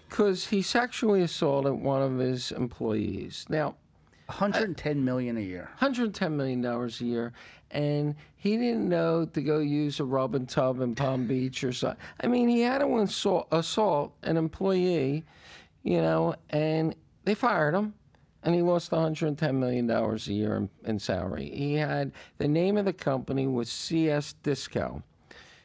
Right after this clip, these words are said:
Speaker 1: Just
Speaker 2: He's, well, he's probably at the bar with Matt Lauer <laughs> right now saying, "Can you believe this?" Matt Lauer's probably calling him a dumb schmuck. <laughs>
Speaker 1: I, these guys, I, I just don't understand it. The guy from McDonald's, everybody.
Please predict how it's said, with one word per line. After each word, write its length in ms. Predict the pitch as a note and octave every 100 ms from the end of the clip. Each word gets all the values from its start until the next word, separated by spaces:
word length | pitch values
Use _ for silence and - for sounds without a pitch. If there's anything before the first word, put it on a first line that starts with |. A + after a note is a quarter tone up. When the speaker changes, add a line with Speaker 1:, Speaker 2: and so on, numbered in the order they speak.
| _
Speaker 1:
Just 360 | - D#3 C#3+ -
Speaker 2:
He's, 80 | - - -
well, 260 | C3+ C#3+ B2
he's 160 | B2+ -
probably 420 | - D3+ D#3 D#3
at 120 | D3+
the 60 | C3
bar 220 | G#2+ C#3
with 200 | C3 -
Matt 240 | C#3+ C#3 C#3+
Lauer 460 | C3+ C#3 D3 B3
<laughs> 60 | A#2+
right 240 | C#3+ C#3
now 320 | C#3+ C#3+ D3 - - -
saying, 380 | - - G#3+
"Can 180 | D#3+ G3
you 140 | A#3 D4+
believe 460 | G#3+ F3+ G3+ G#3+
this?" 260 | G#3+ G#3+ G#3+ - - - G#3+
Matt 240 | C#4 C#4
Lauer's 360 | B3+ B3+ G#3 -
probably 300 | F#3 F#3 F3
calling 320 | F#3+ F3+ F3
him 140 | E3
a 40 | A#2
dumb 380 | G#2 C#3+ D3
schmuck. 460 | C#3+ - B2+ G#2 - -
<laughs> 180 | - -
Speaker 1:
I, 200 | G#3 B3
these 340 | B3+ C#4+ C4 -
guys, 440 | D4 E4+ D4+ F3+
I, 340 | G3+ A#3 - A#3+
I 40 |
just 280 | A3+ A3+ -
don't 220 | A3+ A3+
understand 540 | A#3+ A#3 A3 - G#3+ F#3+
it. 80 |
The 80 | A#2
guy 240 | - C3 D3
from 220 | D#3 D#3
McDonald's, 680 | D3+ D3 C#3 D3+ D3+ D3
everybody. 800 | D3+ E3 F#3 D#3 B2 G#2 G2+ G2